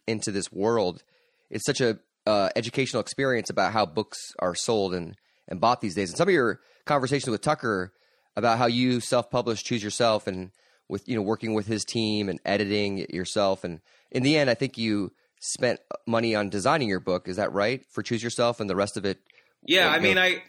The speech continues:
Speaker 2: I wrote the book, but then I hired editors, designers, marketers, you know, the whole, people to lay it out for the Kindle, the whole thing.
Speaker 1: Yeah. Well, I, before we get into the, the deep dive of the self-publishing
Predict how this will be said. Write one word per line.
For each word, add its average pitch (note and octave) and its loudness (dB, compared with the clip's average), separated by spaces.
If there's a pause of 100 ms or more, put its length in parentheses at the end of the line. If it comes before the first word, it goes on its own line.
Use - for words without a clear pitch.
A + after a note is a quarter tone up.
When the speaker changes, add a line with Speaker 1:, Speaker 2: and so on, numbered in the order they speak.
Speaker 2:
I E3 2
wrote F3 2
the F#3 -2
book, G#3+ -4
but C#3 -4
then D3+ 2
I C3+ -2
hired C#3+ 2
editors, D#3+ 2
designers, C#3 0
marketers, C3+ 2 (340)
you B2 -4
know, A#2 0
the A#2 -2
whole, A2+ -10 (420)
people C#3+ -2
to C3+ -4
lay C3 4
it B2+ 2
out B2+ 2
for B2+ -4
the A2+ -4
Kindle, C3 0
the B2 0
whole C3+ 2
thing. A2 0 (1400)
Speaker 1:
Yeah. F#2 2
Well, A#2+ 2 (200)
I, B2 2 (120)
before E3 0
we D#3+ 2
get C3+ 2
into A#2+ 0
the, G2 0
the G#2 -4
deep A2 -4
dive F#2+ 2
of F2+ 0
the F2+ -6
self-publishing F#2 -4